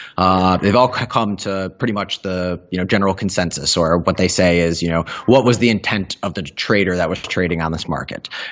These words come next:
Um, so, you know, the, and that's kind of the most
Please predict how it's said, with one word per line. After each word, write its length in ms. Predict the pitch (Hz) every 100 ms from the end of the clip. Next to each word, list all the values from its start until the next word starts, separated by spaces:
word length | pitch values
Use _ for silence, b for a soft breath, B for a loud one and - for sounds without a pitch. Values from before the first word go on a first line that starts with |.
| -
Um, 520 | 92 92 90 90 90
so, 600 | - 101 95 92 82 85 _ _
you 140 | 90 92
know, 120 | 87 -
the, 360 | 98 92 87 -
and 160 | 92 107
that's 220 | 127 -
kind 260 | - 113
of 200 | 95 87
the 200 | 98 92
most 520 | 82 98 95 - -